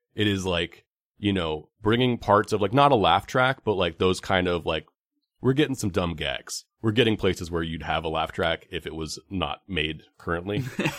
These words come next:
Speaker 1: And,
Speaker 2: All right.
Speaker 1: like, I, you know, just, I wanna, like, more things to have a good time. I, and, uh, you know,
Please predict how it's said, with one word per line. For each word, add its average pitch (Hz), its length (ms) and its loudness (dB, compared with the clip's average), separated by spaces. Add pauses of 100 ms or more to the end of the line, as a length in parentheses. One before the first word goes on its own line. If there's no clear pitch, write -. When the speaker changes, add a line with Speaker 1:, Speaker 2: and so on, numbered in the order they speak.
(1400)
Speaker 1:
And, 104 360 2
Speaker 2:
All - 60 0
right. - 100 -6
Speaker 1:
like, 113 140 0
I, 113 160 -2 (320)
you 156 80 2
know, 95 160 4
just, 151 300 -2 (280)
I 104 160 -18
wanna, 117 260 -8 (140)
like, 92 180 -10
more 104 220 0
things 120 280 -2
to 113 80 -4
have 107 160 0
a 101 60 -2
good 87 220 -6
time. 78 420 -8 (120)
I, 85 80 -8
and, 80 440 -4
uh, 73 400 -2 (1900)
you 113 140 0
know, 82 280 -4